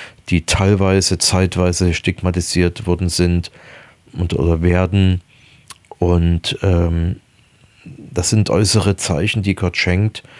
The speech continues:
für eine innere Bewegung, ja,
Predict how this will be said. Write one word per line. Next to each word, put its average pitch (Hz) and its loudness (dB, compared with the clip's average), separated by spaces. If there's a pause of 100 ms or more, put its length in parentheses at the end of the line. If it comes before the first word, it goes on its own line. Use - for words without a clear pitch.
(380)
für - -2
eine 92 4
innere 90 2 (420)
Bewegung, 85 0
ja, 85 0